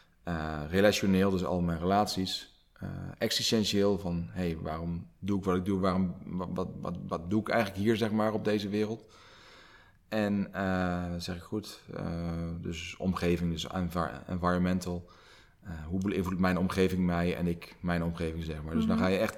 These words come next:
Speaker 1: heel compleet kijken en daar ging die opleiding meer over. Dus dat zou ik zien als de coachingsopleiding die ik, die
Speaker 2: Ja,
Speaker 1: ik, eh, die
Speaker 2: ja.
Speaker 1: ik heb gedaan. Ja.
Speaker 2: Maar denk je dat het, ehm, eh, die antenne die jij hebt, tenminste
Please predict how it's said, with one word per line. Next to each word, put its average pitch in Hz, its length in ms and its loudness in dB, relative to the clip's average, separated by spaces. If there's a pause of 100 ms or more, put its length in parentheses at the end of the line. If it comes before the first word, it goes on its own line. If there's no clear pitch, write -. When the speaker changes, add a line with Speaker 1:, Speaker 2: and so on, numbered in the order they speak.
(140)
Speaker 1:
heel 110 240 4
compleet 92 380 2
kijken 95 320 2
en 92 60 -6
daar 92 200 2
ging 90 200 0
die 85 120 -2
opleiding 85 380 -2
meer 85 100 0
over. 85 280 -4 (800)
Dus 87 100 -8
dat 92 180 4
zou 92 160 6
ik 90 80 0
zien 95 200 4
als 90 140 2
de 92 100 -4
coachingsopleiding 90 880 2
die 80 80 -8
ik, - 60 -18
die 85 200 -2
Speaker 2:
Ja, 214 260 6
Speaker 1:
ik, - 60 -4
eh, 80 40 -6 (240)
die 226 100 -6
Speaker 2:
ja. 226 60 0
Speaker 1:
ik 214 60 0
heb 82 120 0
gedaan. 71 360 -6 (100)
Ja. - 240 -10 (500)
Speaker 2:
Maar 214 220 -2
denk 226 200 0
je 240 100 0
dat 226 160 2
het, 220 360 -2
ehm, 202 560 -4 (1040)
eh, 208 100 -10 (140)
die 202 220 -2
antenne 220 580 2
die 202 180 0
jij 196 200 -2
hebt, 196 260 -4
tenminste 208 320 -6